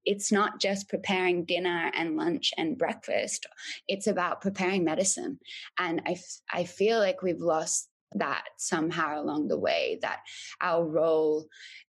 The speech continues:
um, our crucial role as women and, and stepping into also motherhood, if we do choose that, is to really look at the health of, of our children and how we're growing them up and,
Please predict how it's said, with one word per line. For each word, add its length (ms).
um, 460
our 140
crucial 640
role 420
as 200
women 320
and, 260
and 140
stepping 400
into 220
also 380
motherhood, 520
if 160
we 100
do 200
choose 400
that, 280
is 380
to 200
really 920
look 420
at 180
the 60
health 540
of, 260
of 160
our 180
children 540
and 160
how 320
we're 160
growing 400
them 240
up 380
and, 340